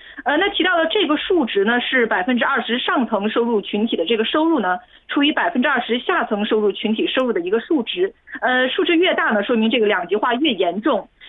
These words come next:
那该数值呢，与第一季度的五点九五相比呢，虽然说有所改善，但是单从这个第二季度来看呢，创下了十年来的一个最高值。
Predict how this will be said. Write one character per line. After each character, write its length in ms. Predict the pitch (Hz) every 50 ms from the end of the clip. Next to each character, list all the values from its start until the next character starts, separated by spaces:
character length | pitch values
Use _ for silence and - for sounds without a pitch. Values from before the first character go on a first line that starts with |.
| - - -
那 220 | 311 311 294 285
该 260 | 285 - 370 370 381 359
数 240 | - - 381 277
值 100 | - 220
呢， 100 | 208 220 214
与 160 | 202 196 196
第 240 | - - 294 294 285
一 60 | 294
季 120 | - 349 262
度 140 | 240 247 214
的 100 | 214 -
五 160 | 202 240 320
点 220 | 320 254 202 190 -
九 140 | 240 269
五 160 | 311 269 190 359
相 240 | - 240 240 247
比 80 | 220 190
呢， 100 | 190 196
虽 160 | 202 269 262
然 100 | 247 254
说 200 | 247 - 277 254
有 260 | 226 190 180 185 247 302
所 200 | - 240 208 208
改 220 | 208 - 190 185 185
善， 260 | - 247 226 202 196
但 220 | - 262 254 254 233
是 220 | - 226 214 214
单 200 | 214 269 269 269
从 180 | - 247 208 214
这 100 | 262 247
个 80 | 214 214
第 140 | 220 262
二 120 | 254 233 226 226
季 160 | - 311 226
度 100 | 196 190
来 140 | 175 170 -
看 140 | - 220 190
呢， 100 | 185 180
创 240 | - - 254 202 202
下 140 | 233 202
了 100 | 180 175
十 220 | 175 - - 202 214
年 200 | 240 254 220 196
来 140 | 175 165 160
的 60 | 185
一 100 | 180 160
个 140 | 180 160 - -
最 160 | - 214 175
高 200 | 226 226 220 233 226
值。 280 | - - 170 156 147